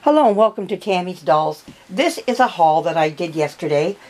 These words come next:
It was my day off yesterday, so I decided to go out. I had to go out anyways and do some things, which I'm kinda glad because right now we just got another blast of winter. I will let you see it here. It is not nice. Let me take the,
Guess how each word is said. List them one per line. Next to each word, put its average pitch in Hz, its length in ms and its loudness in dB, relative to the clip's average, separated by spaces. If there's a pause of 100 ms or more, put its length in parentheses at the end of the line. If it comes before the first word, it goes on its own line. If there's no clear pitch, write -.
It 170 80 0
was 180 120 0
my 190 140 0
day 185 220 4
off 160 260 2
yesterday, 165 420 -4
so 160 200 -2
I 160 100 2
decided 160 440 -2
to - 100 -20
go 165 180 -2
out. 156 80 0
I 185 60 2
had 196 60 4
to 170 100 -4
go 156 100 -6
out 147 160 2
anyways 143 400 -2
and 156 100 -8
do 160 120 -4
some 143 240 -8
things, 147 340 -8 (320)
which 208 140 2
I'm 240 120 0
kinda 277 220 0
glad 170 320 0
because 180 300 -6
right 190 180 0
now 165 400 -4 (320)
we 202 140 -6
just 214 180 2
got 196 160 0
another 180 260 -2
blast 156 380 0
of 170 140 -8
winter. 156 420 -6 (680)
I 180 100 2
will 208 140 0
let 165 280 -2
you 175 80 -4
see 156 300 0
it 147 120 0
here. 131 300 -6 (600)
It 196 140 0
is 190 160 -2
not 180 240 0
nice. 139 480 -8 (3250)
Let - 100 -6
me 165 80 -2
take 175 200 0
the, 151 180 0